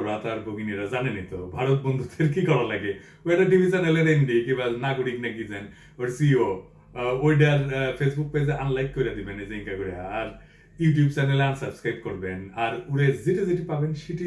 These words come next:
দিবেন ভার্চুয়াল গোলাম। আমরা ভারত বন্ধু কয়টারে পেলাম? চারটা। অপূর্ব, তুষার, জান্নাতুন পিয়া আর মেজামিন। হ্যাঁ, আর কে কে আছে লাইনে খাড়া হও?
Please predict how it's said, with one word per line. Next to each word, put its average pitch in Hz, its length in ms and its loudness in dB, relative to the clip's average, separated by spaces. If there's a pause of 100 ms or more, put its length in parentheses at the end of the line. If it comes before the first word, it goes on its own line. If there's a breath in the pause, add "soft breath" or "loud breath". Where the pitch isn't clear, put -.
দিবেন 120 180 -6
ভার্চুয়াল 104 460 -2
গোলাম। 80 320 -16 (680 loud breath)
আমরা 147 240 2 (120)
ভারত 175 220 2 (100)
বন্ধু 160 220 2
কয়টারে 139 460 0
পেলাম? 98 280 -2 (240)
চারটা। - 360 -4 (680 loud breath)
অপূর্ব, 151 360 2 (1120)
তুষার, 117 440 2 (440)
জান্নাতুন 127 420 -4 (100)
পিয়া 113 220 0 (600 soft breath)
আর 104 200 -6
মেজামিন। 92 500 -6 (120)
হ্যাঁ, 151 200 -2 (100)
আর 180 180 -2
কে 185 120 0
কে 185 80 2
আছে 165 220 -2
লাইনে 151 320 0
খাড়া 117 180 -4
হও? 135 200 -2